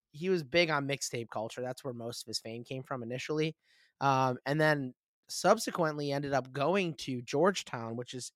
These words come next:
in the Big East along with DePaul. So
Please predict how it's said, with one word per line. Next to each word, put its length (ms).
in 180
the 80
Big 340
East 320
along 400
with 160
DePaul. 480
So 720